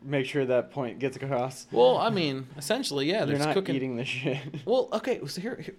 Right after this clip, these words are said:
Speaker 2: here's my question, though. Is I think it's a pretty cool concept, reu-, you know,
Speaker 1: Yeah.
Speaker 2: reusing fucking our, our, our waste. And
Speaker 1: Yeah.
Speaker 2: it's, well, in Twenty-nine Palms, California, fucking on the goddamn base,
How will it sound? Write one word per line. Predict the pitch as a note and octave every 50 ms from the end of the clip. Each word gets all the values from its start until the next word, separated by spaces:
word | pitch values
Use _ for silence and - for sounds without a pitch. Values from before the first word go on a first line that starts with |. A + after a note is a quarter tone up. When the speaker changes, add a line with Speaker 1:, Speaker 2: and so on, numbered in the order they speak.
| - -
Speaker 2:
here's | D#3+ G3+ A3+ G3+
my | F#3
question, | D3 - A2 F#2+ - F#2
though. | E2+ C#2+ - - - _ _ - - - - - - - - - - - _
Is | - C3+ C3 A#2+ -
I | - A#2+
think | C3+ G#3+ A3
it's | F#3 D3
a | C3+
pretty | - D3 C3+ A#2+
cool | - B2 A2
concept, | - - C3 C3+ C3+ B2+ - D3 C#3 C3+ C3 -
reu-, | A2 A#2 A#2+ A#2+ A#2 A#2+ A#2+ A#2+ - C3
you | A#2+
know, | A2 G2+ G2+ G2+ G#2+ G#2+ - - -
Speaker 1:
Yeah. | B2+ A#2+ G#2+ F2 E2 - - A#2 G2+
Speaker 2:
reusing | A2+ A#2 A#2 A#2 A#2+ A#2+ A#2+ A#2+ B2 A#2 A#2 A#2 A2+ A2+ - -
fucking | - A2+ A2+ - - A#2+
our, | G#2+ G2 F#2 - - -
our, | F#2+ G2 F#2 - -
our | - G2+ G2
waste. | F#2+ G2+ G#2 A2 C3 C3 - - - -
And | - D3+ - G2 F2+
Speaker 1:
Yeah. | C#2+ - B2 - - -
Speaker 2:
it's, | C#3 C3+ C#3 - - - - - - - - _ - _ _
well, | - D3+ D3+
in | C#3+
Twenty-nine | - - A3 F#3 D3 B2
Palms, | - F3 E3 D3+ C3+
California, | - C3+ A2+ G#2+ - - D#3+ D#3 B2+ G#2 G2 G2 F#2+ - - - - _ _ -
fucking | - C#3+ C#3 - C3+
on | B2 A2+ G#2
the | G2
goddamn | F#2+ A2 B2 A#2 A2 G#2+ A2 G#2 G2 F#2+ F#2+
base, | F#2+ A2+ C#3 C#3+ G#2+ G2 F#2+ - - -